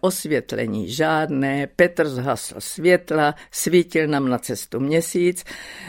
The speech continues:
Taková projížďka kolem, to byl opravdu zážitek a bylo to takové mimo, zcela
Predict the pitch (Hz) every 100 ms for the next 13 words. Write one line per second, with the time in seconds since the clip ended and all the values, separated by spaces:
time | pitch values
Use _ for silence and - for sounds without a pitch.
0 | 156 - - - 143 131 - 165 156 -
1 | - 143 135 139 135 127 120 - 131 131
2 | 123 120 120 - 143 165 156 135 120 123
3 | 135 143 131 151 147 143 - - 135 131
4 | 131 120 120 131 131 131 131 117 117 -
5 | 127 - 131 131 131 131 131 143 196 185
6 | 147 - - 175 175